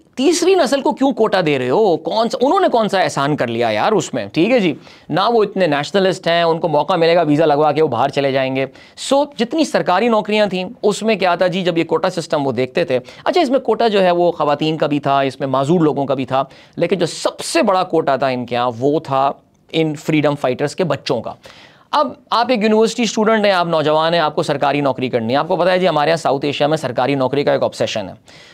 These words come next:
आ, कराची में हमारे इतना नहीं है, कराची में लोग प्राइवेट जॉब ज़्यादा प्रेफर करते हैं। उसकी वजह भी यही है कि कोटा सिस्टम की वजह से हम वहाँ पे घुस नहीं सकते ज़्यादा। लेकिन पाकिस्तान में अगर आप बाकी जगहों पे जाएँ, आप पंजाब जाएँ, सिंध में जाएँ, सिंध has an obsession about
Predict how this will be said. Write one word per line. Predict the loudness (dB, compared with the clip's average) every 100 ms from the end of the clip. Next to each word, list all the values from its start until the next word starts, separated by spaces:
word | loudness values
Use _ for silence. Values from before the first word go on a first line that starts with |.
| _
आ, | -2 -2
कराची | 0 0 0 0
में | 2
हमारे | 2 0
इतना | 0 0
नहीं | 0 0
है, | 0
कराची | 0 -2 0
में | 0
लोग | 0
प्राइवेट | 0 0 0
जॉब | -2 -2 0
ज़्यादा | 2 0 0
प्रेफर | -2 -2 0
करते | -2 0
हैं। | 0
उसकी | 0 2
वजह | 2 2
भी | 2 2
यही | 2
है |
कि | 0
कोटा | 0 0 0
सिस्टम | 0 0 0
की | 2
वजह | 2
से | 2
हम | 0
वहाँ | 0 0
पे | 2
घुस | 2 2 0
नहीं | -2
सकते | -2 -2
ज़्यादा। | 0 2 0 -4 -12 -20 -14 -2
लेकिन | 0 2
पाकिस्तान | 0 0 0 0 0 2
में | 2
अगर | 2
आप | 0
बाकी | 0 -2 -2
जगहों | -2 0 0
पे | -2
जाएँ, | -4 -4
आप | -4
पंजाब | -2 -2 0 0
जाएँ, | -2 -6
सिंध | -4 -2 0
में | 2 2
जाएँ, | 0 -4
सिंध | -8 -10 -8
has | -6 -4 -2
an | -4
obsession | -6 -6 -2 0 0
about | 0 0